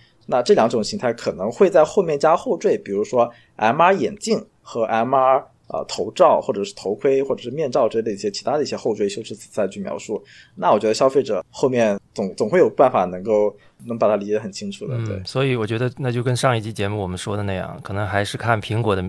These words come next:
Speaker 2: 怎么命名了，或者苹果自称它自己是什么了，对吧？它是，它是管自己叫 mixed reality 还是A R？呃，我觉得可以，我们可以期待一下啊。那说回这个X R行业啊，这个其实上，上一期节目我们在开-，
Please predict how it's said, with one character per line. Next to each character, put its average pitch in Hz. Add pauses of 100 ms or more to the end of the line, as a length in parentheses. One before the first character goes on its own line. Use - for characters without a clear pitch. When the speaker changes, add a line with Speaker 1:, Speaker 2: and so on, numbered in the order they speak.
Speaker 2:
怎 -
么 90
命 101
名 90
了， 87 (520)
或 110
者 107
苹 120
果 113
自 143
称 135
它 123
自 127
己 101
是 104
什 95
么 -
了， 85
对 98
吧？ 90
它 127
是， 117 (240)
它 -
是 123
管 95
自 117
己 107
叫 101
mixed 113
reality 95
还 95
是 90
A 104
R？ 90 (600)
呃， 95
我 90
觉 95
得 107
可 -
以， 95
我 92
们 92
可 104
以 -
期 -
待 107
一 87
下 92
啊。 90 (140)
那 165
说 185
回 135
这 143
个 110
X 113
R 131
行 92
业 104
啊， 87
这 113
个 107
其 -
实 123
上， 135
上 156
一 127
期 120
节 98
目 110
我 92
们 90
在 107
开-， 117